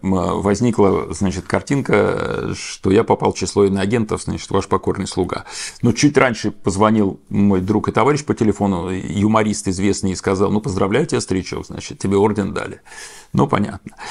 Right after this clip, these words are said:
И вы много вопросов задаете, и про как вы узнали о том, что иноагентство, я вот сказал. И, естественно, главные вопросы про, м, про события в Крокусе.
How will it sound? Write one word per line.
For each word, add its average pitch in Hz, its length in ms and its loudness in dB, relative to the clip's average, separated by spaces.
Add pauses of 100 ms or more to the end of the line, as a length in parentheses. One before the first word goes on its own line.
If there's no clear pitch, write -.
(160)
И - 120 2
вы 147 140 8
много 131 260 4
вопросов 113 520 2
задаете, 107 960 2
и - 160 -8
про 98 500 2
как 117 180 2
вы 107 100 -4
узнали 107 340 2
о 92 140 0
том, 95 180 0
что - 180 -2
иноагентство, 95 600 0
я 90 160 0
вот 90 100 -4
сказал. 143 400 -2 (420)
И, 95 720 2
естественно, 101 460 0
главные 107 340 2
вопросы - 400 -2
про, 95 580 0
м, 92 400 -6 (1400)
про 98 540 2 (920)
события 95 420 2
в 92 60 -2
Крокусе. - 500 -4